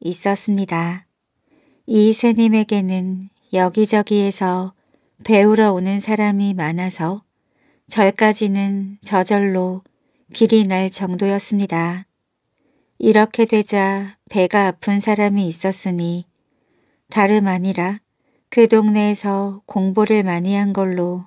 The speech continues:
알려진 선비들이었습니다. 그래서 하루는 선비 셋이 모여서 모의를 하였어요.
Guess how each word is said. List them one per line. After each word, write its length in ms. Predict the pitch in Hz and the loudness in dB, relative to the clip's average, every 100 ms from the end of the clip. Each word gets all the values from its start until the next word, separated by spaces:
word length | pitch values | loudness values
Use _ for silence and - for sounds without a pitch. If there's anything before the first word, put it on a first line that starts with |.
| _ | _
알려진 720 | - 175 180 190 - 160 190 - _ _ _ _ _ | -4 -2 0 -2 -4 -6 -6 -12 _ _ _ _ _
선비들이었습니다. 1400 | - 233 214 226 220 214 214 208 - 202 196 170 170 180 - _ _ _ _ _ _ _ _ _ _ - | -2 2 6 6 4 2 2 0 -2 -4 -4 -4 -6 -10 -16 _ _ _ _ _ _ _ _ _ _ 0
그래서 420 | 214 220 220 220 | 2 4 4 2
하루는 840 | 214 220 220 202 196 190 190 202 _ _ | 2 2 0 0 -2 -4 -6 -10 _ _
선비 460 | - 233 226 220 220 | -8 0 2 4 2
셋이 380 | 226 220 - 214 | 4 2 2 -2
모여서 600 | 170 175 185 - 165 208 _ _ _ _ _ _ _ | 0 -2 -4 -6 -6 -8 _ _ _ _ _ _ _
모의를 640 | 208 190 214 214 220 214 208 | 0 4 6 4 4 2 0
하였어요. 680 | 214 214 - 160 165 196 | -2 -2 -6 -6 -6 -8